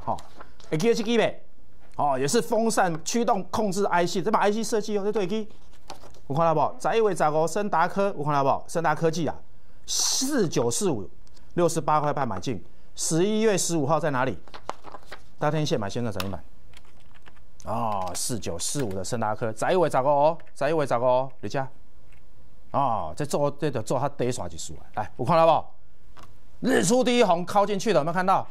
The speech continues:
有水不？虽然赚的没有像华讯跟杨志的多，但是也可以接受嘛，才会五成。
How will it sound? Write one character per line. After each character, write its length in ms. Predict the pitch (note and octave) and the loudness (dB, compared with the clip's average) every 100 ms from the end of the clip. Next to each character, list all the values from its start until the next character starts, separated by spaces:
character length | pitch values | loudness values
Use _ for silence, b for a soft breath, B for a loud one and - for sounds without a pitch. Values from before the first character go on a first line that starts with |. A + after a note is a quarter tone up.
| - | -4
有 80 | B2 | -2
水 180 | - E3 | 2 4
不？ 200 | B2 F2+ - - - - - b b b b | 4 2 -4 -8 -6 -6 -6 b b b b
虽 180 | - C#4 | 0 4
然 200 | C#4 B3 | 6 6
赚 260 | - D4+ B3 | 6 6 6
的 140 | A3+ | 4
没 100 | G#3+ | 4
有 160 | B3+ F3+ | 4 2
像 240 | G#3 G#3 | 4 4
华 180 | E3 F3 | 6 4
讯 240 | F#3 G#3+ F3+ | 4 0 0
跟 160 | G3 E3+ | 2 2
杨 160 | D#3 | 2
志 100 | D#3+ | 2
的 140 | D#3+ D3 | 0 2
多， 280 | D3 D3+ - | 0 0 2
但 120 | D#3 | 0
是 120 | D#3+ | 0
也 100 | A#2+ | -2
可 100 | C#3 | 0
以 60 | A#2 | -2
接 180 | G#2+ B2 | 0 -2
受 140 | B2 | -2
嘛， 80 | G2+ | -2
才 180 | G#2 G2 | -2 -2
会 140 | A#2 | -2
五 160 | F2 D#2+ | -4 -6
成。 160 | - | -6